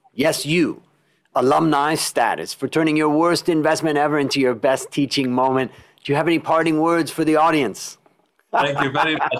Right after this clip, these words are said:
Speaker 2: It was really exciting. I'm honored. Honestly, it was such a nice, uh, interview, very, uh, natural and, uh, amazing. You're a s-, great speaker. I love the podcast. I'm going to watch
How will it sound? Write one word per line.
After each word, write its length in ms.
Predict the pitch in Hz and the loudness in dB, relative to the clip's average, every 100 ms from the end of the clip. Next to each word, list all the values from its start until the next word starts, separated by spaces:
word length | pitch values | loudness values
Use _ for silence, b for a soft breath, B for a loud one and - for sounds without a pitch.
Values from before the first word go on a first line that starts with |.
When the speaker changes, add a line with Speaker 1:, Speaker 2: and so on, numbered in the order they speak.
| - | -4
Speaker 2:
It 120 | 139 139 | -4 -2
was 160 | 151 139 | -4 -2
really 240 | 147 160 156 | -2 0 -2
exciting. 680 | 143 135 127 123 127 123 117 | -2 -4 -4 -4 -4 -4 -4
I'm 140 | 123 131 | -6 -2
honored. 520 | 143 143 135 131 135 - _ _ | -2 0 -2 -2 -6 -20 _ _
Honestly, 560 | - 131 143 - 127 123 | -6 -4 -4 -6 -4 -4
it 120 | 123 | -2
was 240 | 127 120 - | -4 -4 -4
such 200 | 143 143 | -6 -4
a 80 | 131 | -2
nice, 420 | 135 139 135 - | -2 -4 -6 -6
uh, 140 | 120 | -4
interview, 680 | 123 131 127 123 123 131 135 | -4 -6 -8 -6 -4 -4 -2
very, 460 | 120 127 139 135 127 | -4 -2 -2 -2 -2
uh, 360 | 120 117 110 110 123 | -2 -2 -4 -6 -10
natural 760 | 123 123 131 - 127 123 123 113 | -6 -4 -4 -4 0 0 0 -4
and, 260 | 104 101 | -8 -10
uh, 200 | 92 113 110 | -8 -8 -6
amazing. 420 | 117 120 104 101 | -4 -4 -4 -6
You're 120 | 113 | -4
a 60 | 113 | -4
s-, 140 | 113 - | -6 -10
great 220 | 117 120 117 | -6 -6 -6
speaker. 360 | - 104 110 107 | -12 -8 -6 -4
I 120 | 107 | -2
love 160 | 117 110 | -4 -4
the 80 | |
podcast. 480 | 101 104 104 98 107 - B B B | -6 -6 -6 -6 -6 -8 B B B
I'm 100 | - | -12
going 200 | 101 131 127 | -6 -6 -4
to 60 | 120 | -2
watch 240 | 123 | -2